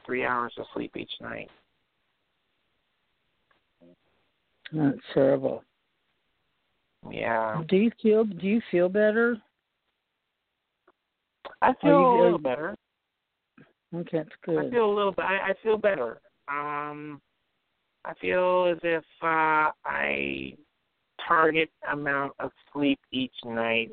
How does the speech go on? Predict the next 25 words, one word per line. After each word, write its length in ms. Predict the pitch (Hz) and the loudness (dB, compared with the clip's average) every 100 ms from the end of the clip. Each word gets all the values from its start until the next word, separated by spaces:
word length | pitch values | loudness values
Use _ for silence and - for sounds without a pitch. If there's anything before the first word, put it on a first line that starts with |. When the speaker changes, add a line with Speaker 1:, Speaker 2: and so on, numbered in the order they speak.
| - | -12
Speaker 1:
and 140 | 113 | -6
I 80 | 107 | -6
don't 280 | 110 117 120 | -2 -4 -4
have 220 | 123 120 | -4 -4
a 40 | 117 - | -6 -6
problem 760 | - 131 120 123 123 123 127 - 123 | -4 -2 -2 -2 -4 -6 -10 -12 -12
with 540 | 120 123 123 123 120 120 - _ _ _ _ _ | -4 0 2 2 0 -4 -16 _ _ _ _ _
being 180 | - - - 185 | -12 -12 -2 0
overly 720 | 202 208 185 147 143 139 135 | 2 0 -2 -4 -6 -6 -10
tired 380 | - 135 127 123 | -12 -10 -8 -10
where 140 | 123 123 | -12 -14
I 100 | 120 143 | -16 -18
can't 160 | 131 - | -18 -12
get 100 | 123 | -12
out 180 | 120 | -12
of 100 | 117 - | -14 -10
bed. 320 | 120 117 - - | -8 -8 -14 -16
I 60 | 110 | -12
used 240 | 127 - - | -12 -14 -16
to 80 | |
have 260 | 120 117 117 | -12 -12 -12
that 220 | 120 - | -16 -12
problem, 460 | - 127 113 113 - _ _ _ _ _ _ _ _ _ _ - | -10 -8 -10 -14 -18 _ _ _ _ _ _ _ _ _ _ -4
but, 240 | 65 - - _ - | -2 -2 -8 _ -4
um, 720 | 120 117 117 117 120 120 113 | -2 0 -2 -4 -8 -12 -20